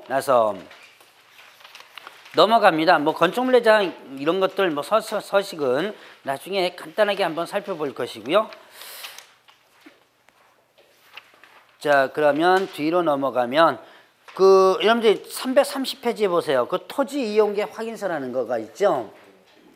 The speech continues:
어, 공법상, 자, 여기에 공법상 확인은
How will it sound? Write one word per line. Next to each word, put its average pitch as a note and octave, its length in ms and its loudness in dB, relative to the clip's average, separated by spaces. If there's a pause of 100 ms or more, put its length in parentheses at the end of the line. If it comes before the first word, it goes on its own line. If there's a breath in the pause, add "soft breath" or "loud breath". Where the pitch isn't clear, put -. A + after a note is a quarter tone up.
(520 soft breath)
어, D3+ 380 2
공법상, G3+ 920 -2 (140)
자, D#3+ 180 0
여기에 D#3+ 680 -2 (120)
공법상 F#3+ 960 -4 (200)
확인은 G3+ 500 -8